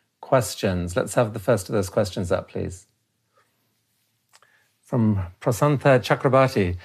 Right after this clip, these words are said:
"People who are skeptical of covid and of climate change seem to be skeptical of science in general.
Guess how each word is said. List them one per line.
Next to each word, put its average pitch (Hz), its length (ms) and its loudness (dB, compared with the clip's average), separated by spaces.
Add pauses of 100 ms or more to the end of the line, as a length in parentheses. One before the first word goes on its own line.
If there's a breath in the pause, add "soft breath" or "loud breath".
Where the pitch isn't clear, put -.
(500 loud breath)
"People 156 380 4
who 131 180 2
are 123 60 6
skeptical - 460 0
of 117 100 -2
covid 135 320 4
and 107 80 0
of 101 80 -4
climate 165 260 2
change 98 300 0
seem 175 180 2
to - 80 -2
be 139 120 2
skeptical - 480 -2
of 123 80 0
science 143 300 2
in 120 100 4
general. 104 560 2